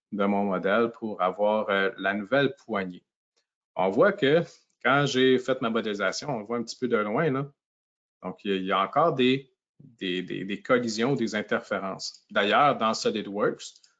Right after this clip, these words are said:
je pourrais faire une détection d'interférences ici, puis, euh, constater que j'ai quelques interférences entre le moteur puis le boîtier.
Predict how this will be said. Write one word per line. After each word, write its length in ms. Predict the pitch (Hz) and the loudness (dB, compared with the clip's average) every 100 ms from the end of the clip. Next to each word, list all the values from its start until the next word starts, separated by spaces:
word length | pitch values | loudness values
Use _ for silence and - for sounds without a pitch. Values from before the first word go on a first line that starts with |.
| _ | _
je 120 | - | -18
pourrais 320 | - 117 107 110 | -4 0 0 0
faire 460 | - 107 117 117 | 2 2 4 2
une 120 | 107 101 | -2 -8
détection 460 | 101 101 - 113 | -6 -8 -4 -4
d'interférences 840 | 107 98 98 - 101 90 131 202 - | -4 -6 -8 -8 -6 -4 -4 -4 -6
ici, 380 | - 131 160 - | -6 -6 -6 -4
puis, 360 | 127 135 147 143 _ _ _ 95 | 0 2 0 -4 _ _ _ -2
euh, 200 | 92 92 | 0 0
constater 840 | - 117 117 117 95 120 160 - _ _ _ _ - | 0 0 0 0 0 0 -2 -4 _ _ _ _ -2
que 120 | 110 | -2
j'ai 200 | 107 107 | 0 -2
quelques 580 | - 135 135 131 123 123 _ _ _ _ _ _ _ - | 0 0 2 2 2 0 _ _ _ _ _ _ _ -14
interférences 720 | - 113 - 98 110 117 - | -14 -8 -2 0 2 0 -2
entre 340 | 127 135 135 117 | 0 0 0 0
le 160 | 104 | 0
moteur 680 | 98 92 - 104 101 - - _ _ _ _ _ _ _ _ _ - | 0 0 2 2 2 -2 -8 _ _ _ _ _ _ _ _ _ -4
puis 300 | 139 147 147 - | 0 0 -4 -2
le 160 | 113 107 | 0 0
boîtier. 480 | 101 92 87 - | 0 -2 -2 -6